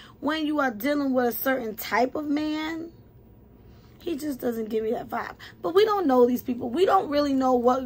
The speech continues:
is going on in their lives. We don't know Michael B. Jo-, you know, we see what we see.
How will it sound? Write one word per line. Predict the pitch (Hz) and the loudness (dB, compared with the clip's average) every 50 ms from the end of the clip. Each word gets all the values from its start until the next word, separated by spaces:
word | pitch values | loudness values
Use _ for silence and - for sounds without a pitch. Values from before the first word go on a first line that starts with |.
| 233 233 | -6 -4
is | - - 233 220 208 | 0 0 0 0 0
going | - 233 240 240 240 233 | 0 2 4 4 4 2
on | 233 233 233 | 0 -2 -2
in | 226 | 0
their | 226 220 220 | 0 0 2
lives. | 220 220 220 220 220 | 2 2 2 0 -2
We | 247 320 | -2 -2
don't | 339 330 320 302 | -2 -2 -2 -2
know | 277 269 269 262 262 254 - - - - - - - | -2 0 0 0 0 -2 -6 -16 -20 -20 -18 -6 2
Michael | 240 240 254 247 254 233 | 4 4 4 4 2 -2
B. | 214 254 247 | -2 0 -2
Jo-, | 233 214 233 254 254 254 | 0 2 2 2 2 2
you | 277 330 | 0 0
know, | 330 311 269 | 2 4 4
we | 247 254 330 339 | 4 2 0 -2
see | 381 - - - 403 403 403 381 | -2 -2 0 2 4 6 6 6
what | 339 294 311 311 277 247 | 6 8 6 6 6 6
we | 247 269 254 | 2 0 -2
see. | - - - 381 370 - | -2 -4 -10 -12 -12 -14